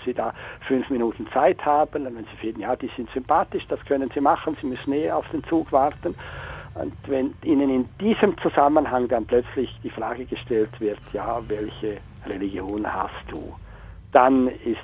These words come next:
die Chance, dass es Shincheonji ist, schon sehr, sehr groß. Und dann macht es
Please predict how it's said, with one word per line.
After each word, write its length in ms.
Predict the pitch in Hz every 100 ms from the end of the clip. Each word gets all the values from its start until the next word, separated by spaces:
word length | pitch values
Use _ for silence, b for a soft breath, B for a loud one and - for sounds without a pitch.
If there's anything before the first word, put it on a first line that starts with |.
| -
die 80 |
Chance, 320 | 113 110 113 -
dass 80 | 107 -
es 80 | - -
Shincheonji 640 | 117 110 107 101 107 110
ist, 180 | 101 -
schon 200 | 107 98 92 -
sehr, 200 | 160 107 - -
sehr 140 | 85 -
groß. 160 | - - B B B
Und 180 | 143
dann 120 | 202 226
macht 200 | 214
es 80 | 208